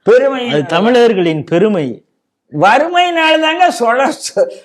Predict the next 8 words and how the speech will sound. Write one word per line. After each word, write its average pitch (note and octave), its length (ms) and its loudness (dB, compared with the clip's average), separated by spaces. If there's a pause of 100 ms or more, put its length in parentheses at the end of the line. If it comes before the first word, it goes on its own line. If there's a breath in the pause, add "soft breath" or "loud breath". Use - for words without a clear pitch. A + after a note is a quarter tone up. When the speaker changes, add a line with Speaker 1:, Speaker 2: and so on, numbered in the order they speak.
(120)
Speaker 1:
சுவர் C#4 440 2
கீழே C4 240 4
விழுந்திருக்கு. F3+ 680 0
காசு A#3 340 0
நல்லா A#3+ 280 2
இருந்தா A#3+ 220 0
கட்டியிருப்பீங்க. G3+ 640 0 (500)
என்ன? F3+ 520 -2